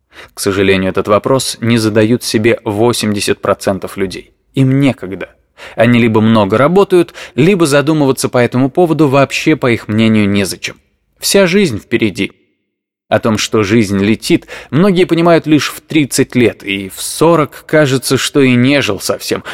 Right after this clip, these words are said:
а в пятьдесят уже устал, несмотря на то, что ничего хорошего в большинстве случаев и не было. Итак, как говорил Нео, съесть пилюлю надо либо синюю и жить как жил,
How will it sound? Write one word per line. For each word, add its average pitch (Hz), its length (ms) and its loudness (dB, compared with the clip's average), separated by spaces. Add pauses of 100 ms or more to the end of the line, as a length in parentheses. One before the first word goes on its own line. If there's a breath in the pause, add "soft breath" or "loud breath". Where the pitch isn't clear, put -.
а 135 140 2
в - 120 -20
пятьдесят 110 640 0
уже 95 180 -2
устал, 165 600 0
несмотря 117 540 0
на 107 120 -2
то, 127 120 -2
что - 260 -4
ничего 101 560 0
хорошего 98 600 -2 (180 loud breath)
в 92 140 -14
большинстве 101 640 0
случаев 92 560 -4
и 90 60 -6
не 87 180 -10
было. 82 300 -16 (960)
Итак, 208 460 -2
как 151 140 0
говорил 131 400 2
Нео, 190 540 2
съесть - 640 0
пилюлю 117 440 2
надо 107 260 2
либо 104 300 0
синюю 202 640 2
и 185 220 -2
жить 165 280 0
как 165 220 0
жил, 147 340 2